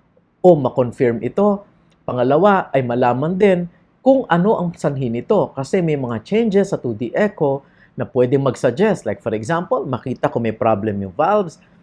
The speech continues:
makita kung may mga changes dun sa muscle na nagsasabi na pwedeng cardiomyopathy, makita yung paggalaw ng muscles na pwedeng dahil sa may baradong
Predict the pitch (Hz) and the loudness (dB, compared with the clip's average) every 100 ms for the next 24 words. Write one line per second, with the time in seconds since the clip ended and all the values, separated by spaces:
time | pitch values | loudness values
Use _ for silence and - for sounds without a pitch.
0 | _ - - - 127 185 185 135 123 120 | _ -6 -4 -2 2 2 4 2 0 -2
1 | 113 - 120 113 117 - 120 107 110 120 | -4 -2 -4 -2 -4 -4 -8 -6 -6 -4
2 | 123 - 214 175 113 101 95 _ - 117 | -4 -2 -2 -2 -4 -6 -8 _ -8 -6
3 | - 131 131 147 123 104 98 101 104 98 | -2 -2 -2 -4 -4 -4 -6 -6 -6 -6
4 | 98 101 104 104 - - 220 202 - _ | -6 -6 -6 -4 -6 -2 -2 -4 -10 _
5 | _ _ - - 147 143 170 165 156 127 | _ _ -8 -4 -2 4 4 4 2 -2
6 | 107 120 135 165 247 151 127 110 - 247 | 0 0 2 2 0 0 -2 -2 -2 -2
7 | 240 - _ _ - 120 135 127 110 123 | -2 -6 _ _ -10 -4 0 2 0 -2
8 | 101 107 135 185 180 127 123 107 110 110 | 0 0 4 4 2 -2 -4 -2 -2 -2
9 | 104 | -2